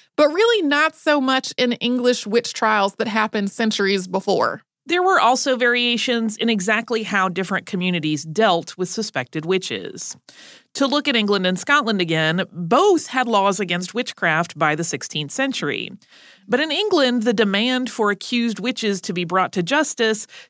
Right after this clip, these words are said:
Speaker 2: tended to start with members of a community who believed that they had personally been harmed.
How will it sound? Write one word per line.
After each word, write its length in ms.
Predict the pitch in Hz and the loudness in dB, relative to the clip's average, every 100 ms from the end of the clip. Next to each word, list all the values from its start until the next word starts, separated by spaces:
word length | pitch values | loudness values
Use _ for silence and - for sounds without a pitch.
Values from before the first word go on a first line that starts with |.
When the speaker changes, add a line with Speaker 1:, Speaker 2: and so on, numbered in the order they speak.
| - | -10
Speaker 2:
tended 400 | - 466 440 - | -4 0 0 0
to 100 | 302 | -2
start 320 | - 208 160 | 2 2 2
with 160 | 214 208 | 0 0
members 380 | 226 233 233 | 0 2 2
of 100 | 208 | 2
a 60 | 185 | -2
community 580 | 208 226 269 254 226 220 | -2 -2 0 0 -2 -2
who 160 | 254 | -2
believed 560 | 202 196 208 214 208 214 - - - | 0 0 0 0 -2 -4 -8 -8 -4
that 100 | - | 0
they 140 | 190 | 2
had 240 | 190 185 - | 2 -2 -4
personally 640 | - 339 - 240 202 202 | 0 0 0 -2 0 0
been 240 | 160 160 | 0 -2
harmed. 720 | 165 247 247 156 80 - - | -2 0 2 0 -2 -10 -18